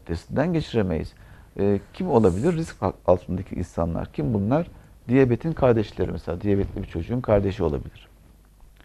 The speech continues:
Ya da ailesinde diyabet olan insanların, e,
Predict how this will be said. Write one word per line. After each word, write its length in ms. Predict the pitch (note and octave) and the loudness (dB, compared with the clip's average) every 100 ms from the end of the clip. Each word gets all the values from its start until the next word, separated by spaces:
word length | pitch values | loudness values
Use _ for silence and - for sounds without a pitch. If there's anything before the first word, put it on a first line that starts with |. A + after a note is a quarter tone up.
| - - - - - | -20 -20 -20 -20 -2
Ya 140 | A2+ G#2+ | 0 4
da 180 | G#2+ - - - - | 4 2 -12 -20 2
ailesinde 560 | A#2+ G#2+ G2+ - G#2+ G2+ | 8 8 8 2 0 4
diyabet 380 | G2+ F#2+ - F2+ | 2 2 -4 -4
olan 240 | F#2 G2+ B2 - - | -2 -4 -8 -18 -10
insanların, 640 | F#2+ F2 F#2 F2+ F2+ G2 G#2 - - - - - - _ - | -8 -2 -2 0 0 0 -4 -10 -20 -18 -18 -18 -20 _ -8
e, 380 | E2 D#2 D2 | -4 -2 -4